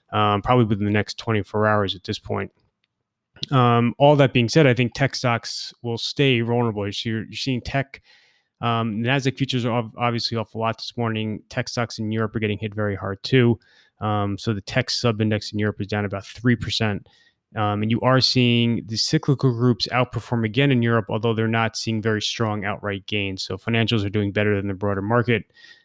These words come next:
um, along with basic resources, but they're not, um, spiking higher like they were yesterday. Um,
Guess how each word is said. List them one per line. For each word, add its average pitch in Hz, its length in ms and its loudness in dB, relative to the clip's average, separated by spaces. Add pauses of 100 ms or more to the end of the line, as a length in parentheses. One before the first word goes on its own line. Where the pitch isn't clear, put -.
(120)
um, 101 400 -2
along 101 260 0
with 98 140 -4
basic 101 340 -2
resources, 107 960 0 (380)
but 110 200 2 (160)
they're 110 140 2
not, 107 380 0 (160)
um, 101 340 -2
spiking 110 560 0
higher 101 460 0
like 98 200 -2
they 98 120 -4
were 98 260 -2
yesterday. 95 640 -6 (760)
Um, 131 560 6